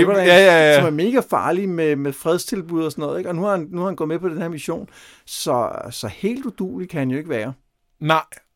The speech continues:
Speaker 1: Det, det
Speaker 2: Øhm.
Speaker 1: kan han så nok i sidste ende.
Speaker 2: I sidste ende kan det
Speaker 1: Ja.
Speaker 2: godt være. Lad os se på det. Jeg, jeg er meget enig. Jeg synes, det er et virkelig godt valg, og jeg faktisk synes, at det er et så godt valg, at, øh,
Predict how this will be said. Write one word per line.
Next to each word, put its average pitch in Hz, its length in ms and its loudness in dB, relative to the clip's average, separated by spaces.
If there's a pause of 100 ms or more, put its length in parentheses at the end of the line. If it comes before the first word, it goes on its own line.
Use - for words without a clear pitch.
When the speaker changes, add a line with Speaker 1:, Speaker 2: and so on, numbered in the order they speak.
Speaker 1:
Det, 151 80 0
det 135 580 0
Speaker 2:
Øhm. 120 80 -4
Speaker 1:
kan 139 140 -4
han 139 120 -4
så 127 140 -4
nok 110 340 -6
i 127 60 -14
sidste 143 360 -10
ende. 143 180 -8 (320)
Speaker 2:
I - 40 -18
sidste 143 300 -4
ende 135 260 0
kan 139 120 -4
det 123 60 -2
Speaker 1:
Ja. 123 60 -2
Speaker 2:
godt 117 120 -2
være. 113 200 -4
Lad 135 100 -4
os 131 80 -2
se 143 140 -6
på 127 100 -6
det. 123 100 -2 (1080)
Jeg, - 160 2 (160)
jeg 180 140 6
er 160 40 6
meget 170 320 4
enig. 170 100 2
Jeg 156 80 0
synes, 139 100 -6
det 170 120 0
er 131 40 -2
et 131 140 -4
virkelig 160 240 0
godt 131 200 0
valg, 131 180 2
og 156 60 -4
jeg 139 100 -4
faktisk 160 280 0 (100)
synes, 156 200 -2
at 156 60 0
det 135 40 -2
er 131 40 -4
et - 60 -8
så - 100 -4
godt 127 260 2
valg, 147 260 2
at, 139 280 -6
øh, 120 640 0